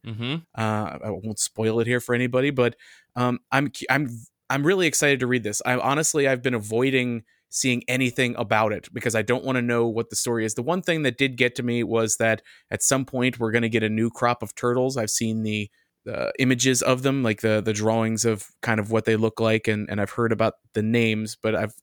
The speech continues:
Speaker 2: I've avoided the story of what's gonna go on here because it sounds like we're gonna get a, it, it sounds like we're gonna get a lot of what happened to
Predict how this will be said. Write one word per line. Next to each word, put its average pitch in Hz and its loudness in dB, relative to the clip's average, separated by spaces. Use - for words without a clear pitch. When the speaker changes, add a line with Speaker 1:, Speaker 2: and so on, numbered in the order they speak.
Speaker 2:
I've 123 2
avoided 180 2
the 131 0
story 131 2
of 110 0
what's 117 -2
gonna 113 -4
go 113 0
on 113 -2
here 113 0
because 117 0
it 107 -8
sounds 123 0
like 120 -2
we're 117 -4
gonna 117 0
get 113 2
a, 110 -2
it, 123 -2
it 120 -2
sounds 156 0
like 143 0
we're 131 -2
gonna 123 0
get 120 2
a 113 0
lot 120 4
of 113 -2
what 160 4
happened 139 -2
to 113 0